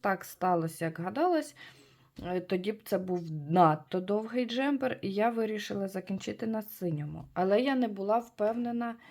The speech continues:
чи вистачить. Ось, бачите, в мене ще трішки тут висить його.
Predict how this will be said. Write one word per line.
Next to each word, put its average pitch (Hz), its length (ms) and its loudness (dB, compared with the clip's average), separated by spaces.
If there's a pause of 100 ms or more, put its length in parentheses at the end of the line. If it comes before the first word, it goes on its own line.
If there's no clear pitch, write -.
(360)
чи - 160 -2
вистачить. 214 600 -4
Ось, 170 140 0
бачите, 208 420 -6
в - 20 -4
мене 165 240 -6
ще - 180 -12
трішки - 380 -12
тут 165 240 -14
висить 320 500 -6
його. 202 320 -6